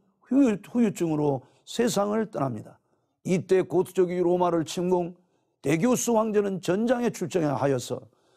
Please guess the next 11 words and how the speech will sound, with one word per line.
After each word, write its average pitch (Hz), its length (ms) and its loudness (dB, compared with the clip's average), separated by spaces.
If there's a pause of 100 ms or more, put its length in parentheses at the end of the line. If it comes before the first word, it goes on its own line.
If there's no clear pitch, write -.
(140)
전장에서 165 680 0
전사로 151 720 0 (240)
사망한 214 680 -2 (320)
로마의 202 920 2
최초 233 440 0
황제가 220 420 0
되었습니다. 131 500 -6 (560)
위기의 180 440 2
삼 175 240 -4
세기 165 260 0
중 175 300 -2